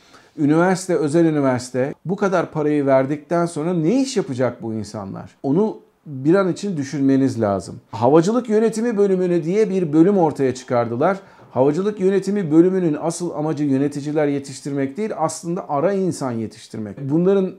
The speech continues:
derslerinin büyük bir kısmı da zaten işletme gibi, iktisat gibi bir takım derslerle ortak dersler. Ama bir de bu havacılık yönetiminden mezun olanlara bakalım. Bu havacılık yönetimi bölümlerinin, bölümlerinin iki bin yirmi birdeki kontenjanı tam tamına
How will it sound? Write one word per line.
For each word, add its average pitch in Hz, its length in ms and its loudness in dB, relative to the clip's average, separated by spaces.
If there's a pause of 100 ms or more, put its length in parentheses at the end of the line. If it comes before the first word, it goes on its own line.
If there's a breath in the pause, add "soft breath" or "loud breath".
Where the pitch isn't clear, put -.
derslerinin 156 880 0
büyük 208 260 -2
bir - 80 -6
kısmı 135 340 -8
da 202 100 -2
zaten 165 400 -2
işletme 170 600 -8
gibi, 147 240 -2
iktisat 165 460 -4
gibi 143 220 -4
bir 156 80 -12
takım 151 340 -4
derslerle 139 640 0 (320 loud breath)
ortak 139 440 0
dersler. 123 440 -2
Ama 180 340 -2 (560 soft breath)
bir 190 280 2
de 208 260 6
bu 180 140 6
havacılık 175 460 2
yönetiminden 170 560 0
mezun 170 340 2
olanlara 175 480 2
bakalım. 135 360 0 (400 soft breath)
Bu - 40 -10
havacılık 160 480 2
yönetimi 202 420 2
bölümlerinin, 185 800 4
bölümlerinin 180 640 2
iki 127 300 -4
bin 190 160 0
yirmi 156 320 2
birdeki 170 360 2
kontenjanı 165 720 -2
tam 185 280 0
tamına 170 520 0